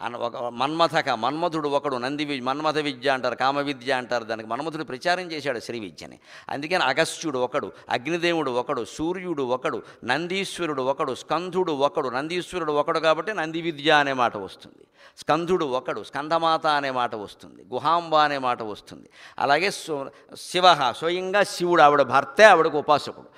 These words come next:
అందుకే రామకృష్ణ పరమహంస శారదాదేవినే ఉపాసించాడు ఆ మహానుభావుడు. అదే పద్ధతిలో ఏమీ తప్పు లేదు అందులో.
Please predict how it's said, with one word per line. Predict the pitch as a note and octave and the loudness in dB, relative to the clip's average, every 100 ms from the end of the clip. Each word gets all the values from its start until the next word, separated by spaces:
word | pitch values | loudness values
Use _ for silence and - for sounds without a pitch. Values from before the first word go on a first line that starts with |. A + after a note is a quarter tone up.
| - | -10
అందుకే | D3+ F3+ | -6 -2
రామకృష్ణ | E3+ D#3 E3+ E3 - | 2 2 2 -2 -2
పరమహంస | D3+ D#3+ D#3 F#3+ F#3 | 2 4 4 2 -2
శారదాదేవినే | - - D#3 D3 D#3+ E3 D3+ D3+ D3 | -2 -2 4 4 8 6 6 2 2
ఉపాసించాడు | E3+ C3+ C#3+ C3+ C3+ C#3 B2+ | 2 4 4 4 -2 2 4
ఆ | A#2+ | 4
మహానుభావుడు. | A#2 A#2+ B2 A#2+ A#2+ A#2 G#2+ | 4 4 2 2 0 2 2
అదే | G2 B2+ | 2 2
పద్ధతిలో | C#3 G3 F#2 A#2 B2 | 0 -4 -4 -2 0
ఏమీ | A#2 C3 D3 F3+ | 0 0 0 2
తప్పు | C#3 A#2 A#2+ | 0 0 -6
లేదు | A2+ | -6
అందులో. | F2 F2 | -8 -14